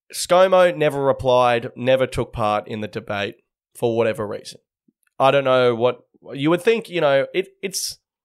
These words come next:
it's interesting to me how often politicians, like, avoid public speaking or debate. Like, Al-, Albo stormed off from some press conference two days ago.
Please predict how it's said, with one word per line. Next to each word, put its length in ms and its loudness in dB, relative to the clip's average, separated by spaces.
it's 140 -2
interesting 360 0
to 100 -8
me 160 2
how 180 4
often 280 0
politicians, 760 -2
like, 320 -4
avoid 640 0
public 340 -2
speaking 480 -6
or 180 -4
debate. 640 -4
Like, 180 0
Al-, 540 0
Albo 380 2
stormed 520 -2
off 180 0
from 180 -2
some 240 -2
press 260 -4
conference 440 -6
two 160 -6
days 260 -4
ago. 320 -6